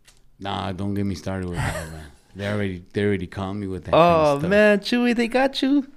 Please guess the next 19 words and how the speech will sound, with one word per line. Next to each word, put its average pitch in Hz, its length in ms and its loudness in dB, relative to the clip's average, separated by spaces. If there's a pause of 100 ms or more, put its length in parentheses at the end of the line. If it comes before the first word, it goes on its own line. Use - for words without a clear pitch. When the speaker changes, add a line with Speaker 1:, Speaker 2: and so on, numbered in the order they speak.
(100)
Speaker 1:
No, 104 280 -2
they 113 200 2
got 131 240 2
me 127 220 2
doing 117 440 4
commercials 113 520 -2
for 107 180 -8
them, 101 300 -6
and, 92 360 -12 (100)
and 92 200 -10
they 110 140 -2
never 117 320 -2
paid 131 260 -6
me 123 120 -6
for 92 160 -8
that 87 180 -8
shit. - 180 -16
Speaker 2:
Oh, 147 280 -4
wow. 156 760 -6